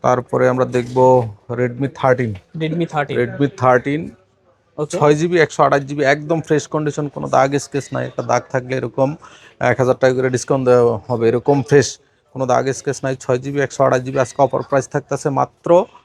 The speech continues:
Speaker 2: কত ভাই?
Speaker 1: আহ, বারো হাজার টাকা।
Speaker 2: বারো হাজার টাকা। আচ্ছা, Redmi থার্টিন পাচ্ছি অফার প্রাইসে বারো হাজার টাকা।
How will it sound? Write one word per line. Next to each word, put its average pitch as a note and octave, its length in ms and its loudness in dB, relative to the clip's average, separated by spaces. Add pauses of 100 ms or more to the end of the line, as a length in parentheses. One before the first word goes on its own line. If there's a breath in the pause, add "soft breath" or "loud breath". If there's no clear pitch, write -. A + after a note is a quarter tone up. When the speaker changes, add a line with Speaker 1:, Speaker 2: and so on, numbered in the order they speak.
Speaker 2:
কত D3+ 160 -6
ভাই? C#3 140 4
Speaker 1:
আহ, A#2+ 260 6
বারো B2+ 260 6
হাজার C3+ 260 2
টাকা। G#2+ 260 -6
Speaker 2:
বারো D#3+ 300 4
হাজার C#3 300 -6
টাকা। B2+ 200 -16 (240)
আচ্ছা, C3+ 280 -10
Redmi D3+ 340 -4
থার্টিন E3+ 320 2
পাচ্ছি E3+ 300 2
অফার E3+ 260 2
প্রাইসে F3+ 300 2
বারো D#3+ 240 4
হাজার D3+ 300 -4
টাকা। A#2+ 220 -12